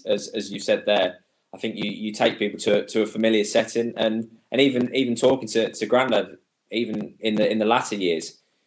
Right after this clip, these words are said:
he can still recall cricket matches from, from decades and decades and decades ago, whether that be his own, whether that be my dad's, whether that be mine. But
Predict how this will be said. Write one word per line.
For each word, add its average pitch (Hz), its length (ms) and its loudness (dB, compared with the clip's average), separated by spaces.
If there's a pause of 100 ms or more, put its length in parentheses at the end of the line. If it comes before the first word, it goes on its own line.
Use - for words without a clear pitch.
he 110 80 -2
can 120 120 -4
still 131 280 6
recall 117 580 4 (240)
cricket 123 260 -2
matches 113 400 -6
from, 107 520 -4 (120)
from 104 440 -4 (180)
decades 110 460 4
and 104 120 -6
decades 117 400 0
and 104 140 -8
decades 104 420 0
ago, 82 360 -2 (160)
whether 113 160 0
that - 180 0
be 107 140 2
his 107 120 0
own, 131 280 6
whether 110 160 0
that 110 180 -2
be 107 100 -2
my 101 120 -4
dad's, 127 500 0
whether 120 160 -2
that 123 160 -2
be 120 100 -6
mine. 120 340 -2 (760)
But 123 380 4